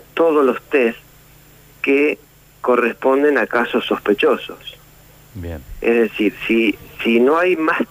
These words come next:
Speaker 1: test, es porque no hay más
Speaker 2: Porque
Speaker 1: casos
Speaker 2: no hay más casos.
Speaker 1: sospechosos.
Speaker 2: Bien.
Speaker 1: ¿Está bien? Eh, n-, nadie se queda, eh, cuando uno dice nadie,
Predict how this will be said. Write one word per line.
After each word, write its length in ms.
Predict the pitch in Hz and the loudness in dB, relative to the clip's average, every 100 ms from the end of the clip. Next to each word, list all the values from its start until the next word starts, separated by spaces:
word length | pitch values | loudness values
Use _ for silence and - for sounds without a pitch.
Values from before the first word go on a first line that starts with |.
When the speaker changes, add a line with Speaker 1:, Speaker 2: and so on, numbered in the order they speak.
| - | 0
Speaker 1:
test, 260 | 147 147 - - - - - - | 0 0 -4 -20 -20 -20 -16 -10
es 100 | 147 | -6
porque 300 | 147 131 123 | -4 0 0
no 100 | 143 | 2
hay 80 | |
más 220 | 143 143 - | 0 0 -2
Speaker 2:
Porque 100 | 139 | -2
Speaker 1:
casos 160 | 135 | 0
Speaker 2:
no 60 | 107 | 0
hay 60 | 107 | 0
más 100 | 101 | 2
casos. 180 | 123 | 0
Speaker 1:
sospechosos. 360 | 160 156 - - - - | 2 0 -2 -12 -18 -10
Speaker 2:
Bien. 260 | 101 92 78 - - - - - - | -6 -6 -8 -16 -20 -20 -20 -16 -8
Speaker 1:
¿Está 280 | - - | -4 0
bien? 320 | 107 113 156 160 - - - | 2 4 2 -2 -12 -20 -14
Eh, 120 | - 117 | -2 2
n-, 220 | 120 131 | 2 2
nadie 420 | 131 151 175 175 156 | 2 2 2 0 0
se 100 | 143 | -2
queda, 560 | - 165 156 160 165 - _ _ _ - | 0 0 2 0 -2 -6 _ _ _ -6
eh, 640 | 117 113 107 104 95 90 - - - - - | -2 0 2 0 0 -4 -10 -20 -14 -12 -4
cuando 220 | - 104 113 | 0 2 4
uno 100 | 117 | 4
dice 240 | 123 113 | 2 0
nadie, 480 | 107 117 120 110 | 0 2 2 0